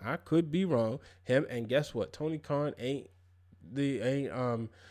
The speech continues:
excused 'cause his daddy voted and helped Trump too. So both of them in wrestling, and I guess they do from U F C.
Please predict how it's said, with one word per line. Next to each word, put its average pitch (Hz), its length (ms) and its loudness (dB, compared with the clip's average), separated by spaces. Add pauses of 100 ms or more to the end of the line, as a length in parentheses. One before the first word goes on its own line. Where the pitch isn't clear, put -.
(160)
excused 123 580 0
'cause 98 200 -2
his 139 280 2
daddy 123 540 4
voted 113 560 -2
and 104 260 -6
helped - 380 -6
Trump - 400 -10
too. - 240 -14 (400)
So 95 180 -4
both 131 380 4
of 95 100 -2
them 50 160 -14 (140)
in 120 240 -2
wrestling, 92 480 -10
and 120 180 -6
I 120 80 -2
guess 117 240 0
they 110 200 -6
do 110 280 0
from 117 220 -4
U 113 160 -2
F 104 80 -6
C. - 320 -16